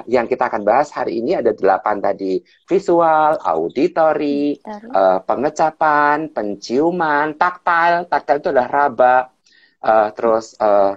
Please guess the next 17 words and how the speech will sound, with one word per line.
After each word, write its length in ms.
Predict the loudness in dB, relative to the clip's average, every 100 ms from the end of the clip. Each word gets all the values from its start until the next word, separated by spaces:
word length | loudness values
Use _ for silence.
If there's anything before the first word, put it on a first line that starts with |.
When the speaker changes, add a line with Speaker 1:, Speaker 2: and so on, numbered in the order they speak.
| -8
Speaker 1:
keseimbangan, 1120 | -14 -8 -4 0 2 2 2 0 2 0 -2 -8 _ -20 _
terus 480 | -2 2 2 0 -4 -14
rasa 480 | -6 -2 -2 0 -2
sendi 320 | -2 -4 -2
atau 320 | -2 0 0 0
namanya 320 | 0 -2 -2 0
proprioseptif, 1040 | -2 0 -2 0 -2 -2 -2 -4 -4 -2
dan 240 | 0 0
yang 320 | 2 -2 -2 -6
terakhir 560 | -2 -4 -2 0 0 0
adalah 640 | 0 4 4 6 4 2 _ _
namanya 560 | -6 -2 0 0 -2 -2
interosepsi 1800 | -4 -6 -2 0 2 2 2 -2 -6 0 0 0 -6 -20 -4 -2 0 -4 -8 -18
atau 480 | -6 -6 -2 -2 -2
sistem 560 | -6 -12 -10 -2 -2 -2
fisiologis 1120 | -6 -6 -6 -4 0 2 0 -2 -4 -6 -8 -6
tubuh. 640 | -6 -2 2 4 4 0